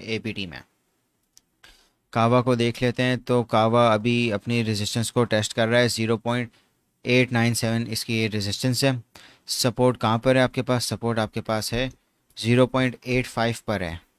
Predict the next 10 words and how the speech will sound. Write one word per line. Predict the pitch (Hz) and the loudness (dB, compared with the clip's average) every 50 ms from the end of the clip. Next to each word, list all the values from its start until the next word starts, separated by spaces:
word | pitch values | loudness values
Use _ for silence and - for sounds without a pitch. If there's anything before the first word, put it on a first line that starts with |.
| _ _ _ | _ _ _
ठीक | - 117 113 | -10 -4 -2
है, | 131 120 | -2 0
ज़ीरो | 101 117 120 120 113 | 0 0 0 0 -2
पॉइंट | - 120 120 127 131 127 - _ _ _ _ _ _ _ - | -2 -4 -4 -4 -4 -6 -10 _ _ _ _ _ _ _ -6
एट | 110 117 127 123 107 | -2 -2 -2 -2 -2
फ़ाइव | - 123 117 120 117 | -2 -2 0 0 0
ये | 117 117 | 0 0
आपकी | 107 101 - - 110 | -2 -2 -4 -6 -6
सपोर्ट | - - 107 - - 110 113 113 139 | -4 -4 -6 -6 -4 -4 -2 0 -2
है। | 147 147 | -2 -4